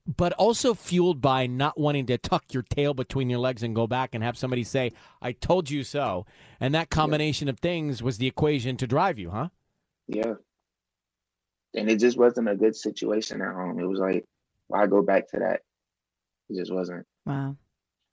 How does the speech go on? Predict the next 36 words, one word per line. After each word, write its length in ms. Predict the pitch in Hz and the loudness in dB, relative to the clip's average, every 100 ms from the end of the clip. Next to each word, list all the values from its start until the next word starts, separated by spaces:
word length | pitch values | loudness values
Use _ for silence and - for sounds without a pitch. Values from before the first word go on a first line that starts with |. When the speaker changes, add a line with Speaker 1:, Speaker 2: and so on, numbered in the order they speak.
| _ - | _ -6
Speaker 2:
I 60 | |
had 100 | 92 | -4
to 60 | 98 | 0
keep 220 | 104 90 | 0 2
going 200 | 95 95 | 0 -2
for 260 | 95 95 87 | -2 -2 -2
it. 100 | 87 | -6
I 40 | |
had 100 | 90 | -10
to 80 | - - _ _ _ _ _ | -10 -16 _ _ _ _ _
keep 200 | - - | -8 -6
going. 260 | 92 80 - _ _ - | -6 -8 -16 _ _ 0
Speaker 1:
When 180 | 170 | 2
you 80 | 220 | 2
got 140 | 269 208 | 0 0
here 240 | - 147 | -2 -4
to 200 | - 135 - | -4 -6 -4
L 280 | 110 104 104 - | -6 -4 -6 -6
A, 360 | 82 65 71 _ _ _ _ _ _ _ _ _ _ _ _ | -10 -10 -18 _ _ _ _ _ _ _ _ _ _ _ _
you 100 | 92 | -8
had 160 | 104 113 | -4 -2
nothing 440 | 147 147 - - _ _ _ | -2 -2 -6 -16 _ _ _
but 120 | 104 | -6
a 20 | 104 | -6
dream. 400 | 98 90 147 - _ _ _ _ _ _ _ _ - | -6 -6 -8 -10 _ _ _ _ _ _ _ _ -12
Speaker 2:
Yeah. 240 | 95 92 - _ | -10 -12 -16 _
Speaker 1:
W-, 240 | 113 139 131 | -20 -20 -18
what 240 | 151 139 139 | -8 -4 -2
were 80 | 175 | 0
those 180 | 170 | -2
first 360 | - 151 139 117 | -2 -2 -2 -2
days 340 | 117 110 135 85 | -2 -2 -4 -6
like? 340 | 64 - - _ _ _ _ _ _ - - _ _ _ _ _ _ _ _ - | -14 -20 -20 _ _ _ _ _ _ -20 -20 _ _ _ _ _ _ _ _ -4
Speaker 2:
<sighs> 340 | - - - - - | 0 2 2 -2 -6
So 220 | - 117 | 2 4
the 160 | 104 | 4